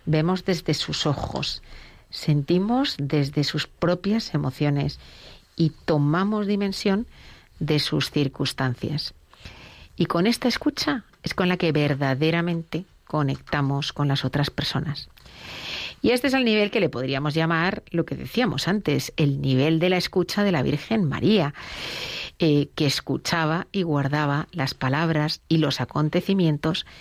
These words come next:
meditándolos en su corazón. Es la escucha con el corazón. No te limitas a procesar con la mente,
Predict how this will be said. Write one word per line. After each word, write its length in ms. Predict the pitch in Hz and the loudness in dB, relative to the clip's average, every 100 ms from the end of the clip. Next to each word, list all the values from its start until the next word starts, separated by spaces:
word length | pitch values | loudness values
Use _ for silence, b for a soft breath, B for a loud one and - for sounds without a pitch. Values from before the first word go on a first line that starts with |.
| B B B - | B B B 0
meditándolos 920 | 151 135 135 156 147 151 151 151 165 | 2 2 0 0 2 2 2 0 0
en 160 | 151 | 0
su 180 | 143 127 | 0 -4
corazón. 520 | - 131 131 - - - B B B B B B - | -2 -2 -2 -4 -8 -10 B B B B B B -4
Es 100 | 165 | 0
la 60 | |
escucha 380 | 170 185 175 208 | 0 0 0 -2
con 160 | 190 165 | 0 2
el 100 | 147 | 2
corazón. 600 | 147 135 - 160 143 156 B B B B | 0 -2 0 0 0 -2 B B B B
No 140 | 180 208 | 0 2
te 120 | 269 | 2
limitas 360 | 247 226 233 - | 2 2 0 0
a 80 | |
procesar 1200 | 165 - 165 156 147 - 147 - - 254 254 - | -2 -2 2 2 0 0 0 0 0 0 0 -2
con 220 | - 143 | -2 0
la 120 | 131 127 | 0 0
mente, 480 | 131 131 - - | -4 -6 -8 -10